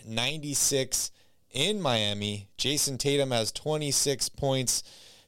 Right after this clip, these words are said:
to lead the Boston, uh, as far as scoring goes. Twenty-four points for Marcus Smart, twenty-four for Jaylen Brown, eleven off the bench for Grant Williams. And, uh, Miami Heat, thirty-five from Butler,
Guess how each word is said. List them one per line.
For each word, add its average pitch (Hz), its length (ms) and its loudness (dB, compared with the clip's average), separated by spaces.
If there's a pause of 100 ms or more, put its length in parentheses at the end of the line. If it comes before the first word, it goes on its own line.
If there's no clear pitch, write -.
to 127 120 4
lead 139 480 2 (100)
the 113 100 0
Boston, 127 680 0 (340)
uh, 120 480 4
as 120 140 0
far 131 220 4
as 113 80 2
scoring 135 360 2
goes. 127 220 4
Twenty-four 156 460 0
points 139 260 -2
for 123 100 -4
Marcus 117 380 0
Smart, 151 600 2
twenty-four 147 760 0
for 127 160 -2
Jaylen 113 480 0
Brown, 127 500 2 (460)
eleven 139 500 2
off 120 220 0
the 110 100 -6
bench 117 460 0 (180)
for 110 200 -4
Grant 107 280 0
Williams. 131 600 2 (520)
And, 127 300 -2
uh, 123 360 4 (400)
Miami 147 320 0
Heat, 160 380 -2
thirty-five 156 600 2
from 131 160 -4
Butler, 160 480 2